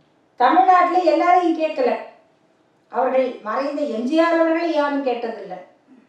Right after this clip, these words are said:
இரும்பு மனுஷி என்று சொன்ன ஜெயலலிதாவை பத்தி யாரும் "நீங்க எங்களுக்கு வழிகாட்டுங்கன்னு" கே-, கேட்க முடியாது. ஏன்னா பயந்துருவாங்க,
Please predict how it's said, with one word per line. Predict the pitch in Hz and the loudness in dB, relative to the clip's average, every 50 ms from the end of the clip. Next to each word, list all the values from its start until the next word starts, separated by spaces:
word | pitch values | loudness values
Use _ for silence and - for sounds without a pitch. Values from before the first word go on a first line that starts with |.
| _ _ _ _ _ _ _ _ _ _ _ _ _ _ _ _ _ _ _ _ | _ _ _ _ _ _ _ _ _ _ _ _ _ _ _ _ _ _ _ _
இரும்பு | 226 294 339 403 415 415 392 381 349 | -4 -2 -2 0 0 0 2 2 2
மனுஷி | 330 330 330 330 330 - - 330 302 | 4 4 2 2 2 0 -4 -2 -2
என்று | 277 262 277 269 262 247 | 0 0 0 0 -2 -2
சொன்ன | 254 262 240 220 220 226 | -2 -2 -4 -4 -4 -6
ஜெயலலிதாவை | 226 226 269 302 330 349 359 339 320 311 311 311 302 294 285 | -2 0 2 2 4 4 2 2 4 4 4 6 6 4 4
பத்தி | 285 285 277 277 | 2 0 0 2
யாரும் | 262 262 277 285 294 277 269 | 2 4 4 2 2 2 2
"நீங்க | 277 277 269 | 0 0 0
எங்களுக்கு | 262 247 240 233 226 226 233 | -2 -4 -6 -6 -4 0 0
வழிகாட்டுங்கன்னு" | 240 269 285 277 269 247 226 233 226 220 226 247 240 - | 0 0 2 0 0 0 0 -2 -6 -8 -8 -8 -8 -4
கே-, | - 226 240 247 247 - - - - _ _ _ _ _ | 0 0 0 0 0 -4 -12 -20 -20 _ _ _ _ _
கேட்க | 254 247 254 254 262 | -8 -6 -6 -6 -8
முடியாது. | 226 220 208 208 226 226 220 202 190 196 - - - _ _ _ _ _ _ _ _ _ _ _ _ _ _ _ _ _ _ _ _ _ _ _ _ _ _ _ _ _ _ _ _ _ _ | -10 -10 -12 -10 -8 -6 -6 -6 -6 -8 -12 -18 -20 _ _ _ _ _ _ _ _ _ _ _ _ _ _ _ _ _ _ _ _ _ _ _ _ _ _ _ _ _ _ _ _ _ _
ஏன்னா | 240 269 285 | -4 -4 0
பயந்துருவாங்க, | 277 269 269 285 302 294 269 240 220 185 175 160 147 | 2 2 2 2 2 0 0 0 -2 -2 -4 -6 -10